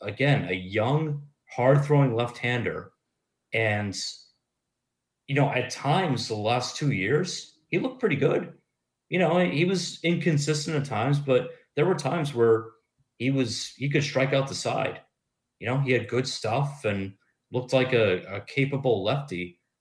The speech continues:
coming out of your bullpen late in games. Now he looks like he doesn't belong in the big leagues.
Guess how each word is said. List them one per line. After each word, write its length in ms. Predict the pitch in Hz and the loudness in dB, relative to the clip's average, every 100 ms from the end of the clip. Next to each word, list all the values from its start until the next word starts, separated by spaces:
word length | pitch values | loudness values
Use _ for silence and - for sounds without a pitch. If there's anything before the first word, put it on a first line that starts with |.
| _ | _
coming 180 | 123 120 | -4 0
out 80 | 117 | 0
of 80 | 110 | 0
your 120 | 98 | 0
bullpen 520 | 107 123 - 98 90 | 0 0 0 -2 -2
late 180 | 98 104 | -4 -4
in 100 | 95 | -8
games. 640 | 92 127 127 - - - _ _ _ _ _ _ | -4 -2 -2 -6 -16 -18 _ _ _ _ _ _
Now 640 | 104 110 127 165 180 170 - _ | -6 -2 0 2 2 0 -8 _
he 200 | _ 143 | _ -2
looks 320 | 143 143 143 139 | 0 0 -2 0
like 260 | 127 123 | 2 0
he 100 | - | -4
doesn't 300 | 113 117 117 | -2 -2 -2
belong 260 | 113 113 120 | -2 -2 0
in 60 | |
the 80 | 95 | -4
big 220 | 90 - | -2 -2
leagues. 480 | - 71 - - - | -4 -14 -14 -16 -16